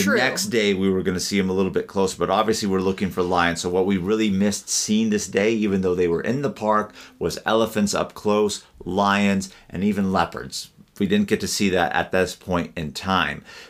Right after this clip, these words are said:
Speaker 2: But the next day, we were also gonna be doing a morning game drive at Murchison Falls also. But after we went to the waterfall, did our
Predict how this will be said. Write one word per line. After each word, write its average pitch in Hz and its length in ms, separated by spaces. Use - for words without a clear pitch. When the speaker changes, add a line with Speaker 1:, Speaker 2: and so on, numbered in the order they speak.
Speaker 2:
But 98 360
the 90 220
next 110 440
day, 98 180
we 92 140
were 90 160
also 95 280
gonna 87 200
be 82 160
doing 87 560
a 87 80
morning 90 500
game 87 320
drive 80 480
at 85 180
Murchison 85 520
Falls 76 340
also. - 720
But - 400
after 113 580
we 101 200
went 95 320
to 98 220
the 90 100
waterfall, 98 840
did 101 360
our 95 240